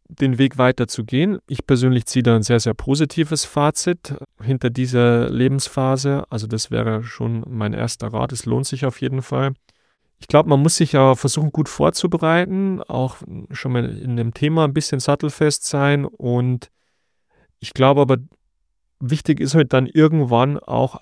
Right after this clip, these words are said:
einfach den Sprung ins kalte Wasser mal zu wagen. Also nicht vielleicht warten, bis alles perfekt ist und die Rahmenbedingungen und das perfekte Thema, sondern wenn sich eine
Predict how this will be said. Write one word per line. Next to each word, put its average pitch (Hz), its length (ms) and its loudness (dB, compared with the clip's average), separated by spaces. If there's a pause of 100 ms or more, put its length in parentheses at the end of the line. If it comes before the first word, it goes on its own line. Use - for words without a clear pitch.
einfach 131 360 -4
den 127 140 -8
Sprung 139 300 0
ins 131 140 -2
kalte 123 360 0
Wasser 120 280 -2
mal 117 220 0
zu 113 260 -10
wagen. 147 440 0
Also 120 380 -2
nicht 139 200 -2
vielleicht 123 380 -2
warten, 139 460 -2
bis 135 280 -4 (140)
alles 165 380 2
perfekt - 560 -4
ist 175 160 -4
und 131 200 -6
die 120 100 -4
Rahmenbedingungen 151 760 0
und 139 140 -2
das 120 100 -8
perfekte - 500 -6
Thema, 156 460 0 (380)
sondern 120 360 0
wenn 127 140 4
sich 135 320 -2
eine 117 300 0